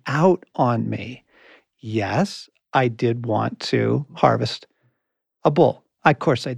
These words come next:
you know, and, and maybe the bull of a lifetime. Yes, I did. But we had so many other encounters.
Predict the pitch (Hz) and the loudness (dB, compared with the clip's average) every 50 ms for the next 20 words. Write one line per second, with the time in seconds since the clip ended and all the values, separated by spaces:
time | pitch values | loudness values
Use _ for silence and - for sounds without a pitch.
0 | - - 165 131 117 - _ _ _ _ _ _ _ - 123 - - - 147 131 | -6 -2 -2 -2 -2 -4 _ _ _ _ _ _ _ -6 -6 -6 -2 0 2 2
1 | 127 135 135 135 143 123 131 120 147 131 123 123 120 - 254 - 185 175 151 - | 4 4 4 4 2 2 2 2 2 2 4 2 2 4 6 6 6 4 2 -2
2 | - - 123 117 - _ 185 180 175 139 - 160 139 127 - 170 170 139 123 117 | -8 -12 -12 -12 -6 _ 4 4 4 4 0 -4 -4 0 2 2 2 2 0 -4
3 | _ - 139 - - - _ _ _ _ _ _ _ _ _ _ _ _ _ - | _ -4 -4 -4 -6 -14 _ _ _ _ _ _ _ _ _ _ _ _ _ -2
4 | 220 233 277 269 - - 226 214 208 190 180 - - 185 180 165 165 156 139 - | 0 0 0 -2 0 0 0 2 2 0 0 -2 -2 0 2 2 2 0 -2 -2
5 | - 160 165 170 175 160 139 - - - | -2 -2 0 2 2 0 0 -2 -6 -12